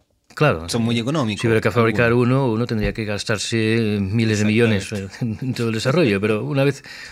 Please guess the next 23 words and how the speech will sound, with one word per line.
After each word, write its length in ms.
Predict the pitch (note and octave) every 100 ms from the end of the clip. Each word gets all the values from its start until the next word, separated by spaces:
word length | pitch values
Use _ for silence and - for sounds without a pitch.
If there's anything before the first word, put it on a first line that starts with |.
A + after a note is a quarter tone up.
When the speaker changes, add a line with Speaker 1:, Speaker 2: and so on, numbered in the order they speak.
| - -
Speaker 1:
una 120 | D3
vez 80 | D3
se, 360 | C#3 B2+ A#2+ B2 B2+ - C3+
se 160 | - B2
construyen 400 | B2 - C#3+ A#2+
en 120 | A2
serie 420 | - C3+ A2+ C3+
y, 760 | G#2 G2+ F#2+ F#2+ - F2+ F#2 -
y 40 |
se 100 | -
construyen 400 | G2+ - A#2+ G2+
muchos, 480 | C3 B2+ A2+ B2+ A2+
eh, 80 | F#2+
pues 160 | F#2
el 60 | G2
precio 360 | G2 F#2+ G#2+ G2
por 120 | G#2
unidad 340 | G2+ G2 G2+
evidentemente 560 | G#2+ G2 F#2+ G2 G2 G#2
se 120 | -
abarata. 400 | G#2+ A2+ E2+ F2 _ _ -
El, 500 | D3 C#3+ C#3 C3+ -
el 200 | C3